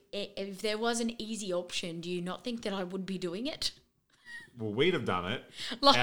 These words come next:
Speaker 2: Our, our clients would be doing it.
Speaker 1: we're not crazy. We don't, I don't choose to do it this way because I feel like it's the easiest or it's the fastest or there's,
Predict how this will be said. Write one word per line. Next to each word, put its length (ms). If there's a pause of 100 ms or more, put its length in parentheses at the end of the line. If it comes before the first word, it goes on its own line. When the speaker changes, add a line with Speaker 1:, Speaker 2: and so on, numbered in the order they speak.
(220)
Speaker 2:
Our, 80
our 60
clients 440
would 100
be 80
doing 300
it. 320
Speaker 1:
we're 160
not 340
crazy. 680 (220)
We 120
don't, 420 (160)
I 120
don't 260
choose 440
to 100
do 180
it 120
this 280
way 240
because 280
I 120
feel 340
like 300
it's 180
the 180
easiest 680 (280)
or 200
it's 160
the 100
fastest 640 (160)
or 120
there's, 280